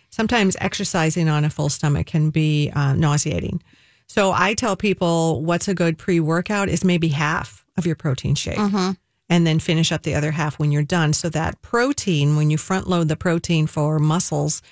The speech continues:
Speaker 1: that are being strained and then you follow it up with protein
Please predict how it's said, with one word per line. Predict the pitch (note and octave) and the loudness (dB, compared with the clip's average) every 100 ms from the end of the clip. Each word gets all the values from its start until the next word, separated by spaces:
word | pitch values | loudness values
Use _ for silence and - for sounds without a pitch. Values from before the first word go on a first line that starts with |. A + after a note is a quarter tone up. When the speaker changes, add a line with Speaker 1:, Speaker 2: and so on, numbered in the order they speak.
| _ | _
Speaker 1:
that | F3 E3 | -2 0
are | |
being | D#3+ D3+ D3 | 2 2 2
strained | - - A3 G#3 D3+ C#3+ - | -2 -2 0 2 2 2 -2
and | - D#3 | 0 2
then | D#3+ D#3+ D#3 | 2 2 2
you | D3+ C#3+ D3 _ _ _ | 2 0 -2 _ _ _
follow | - G3 F#3+ E3 | -6 0 2 2
it | D#3 | 2
up | D#3 C4+ | 0 0
with | G#3 F3+ | -2 -2
protein | E3+ D3+ E3 D#3+ | 0 0 0 -2